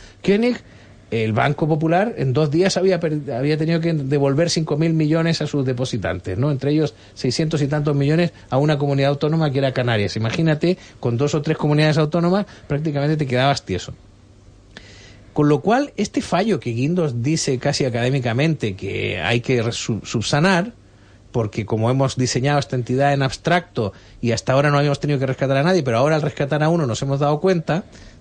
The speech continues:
y en el futuro cuando lo hagan con otros se darán cuenta de otros errores, eh, este fallo es un fallo garrafal, porque convierte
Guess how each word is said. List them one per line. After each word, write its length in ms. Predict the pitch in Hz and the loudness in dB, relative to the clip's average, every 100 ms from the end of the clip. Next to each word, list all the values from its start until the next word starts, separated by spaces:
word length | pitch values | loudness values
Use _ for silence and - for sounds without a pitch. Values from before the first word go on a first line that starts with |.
| - | -6
y 140 | 147 | 0
en 60 | 131 | 0
el 80 | 131 | 0
futuro 300 | 143 240 214 | 2 2 4
cuando 200 | 156 139 | 2 2
lo 80 | |
hagan 160 | 151 175 | 2 0
con 140 | 151 | 0
otros 180 | 156 185 | -2 -2
se 80 | 147 | -2
darán 220 | 120 151 | 0 0
cuenta 260 | 156 165 151 | 0 0 2
de 80 | 135 | 2
otros 240 | 175 135 | 2 0
errores, 380 | 127 123 131 185 - - - - - - | 2 2 2 -2 -8 -20 -20 -20 -20 -4
eh, 400 | 135 123 120 117 - - - - - - - 69 - 104 - - - - | 0 2 2 -2 -8 -20 -20 -20 -20 -20 -12 -10 -8 -10 -12 -12 -12 0
este 320 | 202 - 247 | 0 2 -2
fallo 400 | - 190 185 240 | 2 2 2 0
es 160 | 131 139 | -2 -6
un 80 | |
fallo 280 | - 131 190 | -4 0 0
garrafal, 600 | 175 131 98 - 247 190 - | -2 -6 -4 -2 -2 -4 -4
porque 360 | 135 - 139 | -4 -2 -2
convierte 720 | 117 123 123 233 277 - 98 | 0 0 2 0 -2 -4 -6